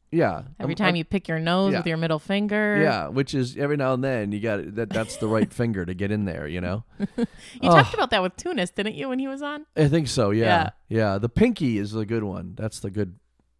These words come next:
Speaker 1: That's the good nose
Speaker 2: That's,
Speaker 1: picking
Speaker 2: yeah,
Speaker 1: finger. That's
Speaker 2: that's
Speaker 1: the
Speaker 2: a
Speaker 1: good
Speaker 2: good
Speaker 1: one.
Speaker 2: one.
Speaker 1: Doesn't stretch out the nostrils too much.
Speaker 2: Yeah, and the pinky nail, the way that it grows, it kind of, like, is small
Speaker 1: It's like a little,
Speaker 2: and
Speaker 1: it's like a little
Speaker 2: curved.
Speaker 1: scoop,
Speaker 2: It's a
Speaker 1: little
Speaker 2: little
Speaker 1: booger scoop.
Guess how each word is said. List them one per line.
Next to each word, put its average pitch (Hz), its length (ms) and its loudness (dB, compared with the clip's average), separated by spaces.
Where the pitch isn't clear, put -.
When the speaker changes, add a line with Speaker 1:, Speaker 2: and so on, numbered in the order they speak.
Speaker 1:
That's 117 240 -2
the 110 80 -6
good 101 260 -2
nose 98 140 0
Speaker 2:
That's, 214 200 0
Speaker 1:
picking 92 280 -6
Speaker 2:
yeah, 107 220 -2
Speaker 1:
finger. 90 260 -8
That's 110 140 -6
Speaker 2:
that's 208 80 -12
Speaker 1:
the 104 80 -8
Speaker 2:
a - 20 -6
Speaker 1:
good 92 140 -8
Speaker 2:
good 92 60 -4
Speaker 1:
one. 90 100 -4
Speaker 2:
one. 90 160 -4
Speaker 1:
Doesn't 110 200 -6
stretch - 280 -2
out 104 120 0
the 101 60 -4
nostrils 95 520 -4
too 92 140 -6
much. 87 300 -8
Speaker 2:
Yeah, 220 280 0
and 233 100 -2
the 240 60 -4
pinky 359 360 -12
nail, 208 300 0
the 196 140 -2
way 190 140 -2
that 202 180 -2
it 170 120 -2
grows, 156 540 -4
it 180 100 -10
kind 175 220 -8
of, 165 140 -8
like, 151 180 -8
is 156 140 -10
small - 260 -10
Speaker 1:
It's 156 60 0
like 131 80 2
a 135 80 2
little, 135 180 4
Speaker 2:
and - 140 -2
Speaker 1:
it's 131 100 -4
like 123 120 2
a - 20 -2
little 123 160 4
Speaker 2:
curved. 151 120 -2
Speaker 1:
scoop, 151 340 6
Speaker 2:
It's - 100 -8
a - 40 0
Speaker 1:
little 123 140 2
Speaker 2:
little 151 380 -8
Speaker 1:
booger 120 260 4
scoop. - 340 -2